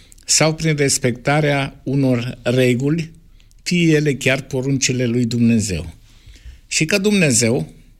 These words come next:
și-a păstrat pentru sine judecata aceasta, uh, între viață și moarte, adică mântuit și nemântuit,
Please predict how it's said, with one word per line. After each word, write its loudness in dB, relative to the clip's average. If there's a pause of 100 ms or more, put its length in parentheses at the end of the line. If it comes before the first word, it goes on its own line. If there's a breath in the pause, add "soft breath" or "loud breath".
și-a -2
păstrat 0
pentru 0
sine 0
judecata 0
aceasta, -2 (640 loud breath)
uh, -2 (320)
între 0
viață 0
și 0
moarte, -2
adică -4
mântuit 0
și -2
nemântuit, -2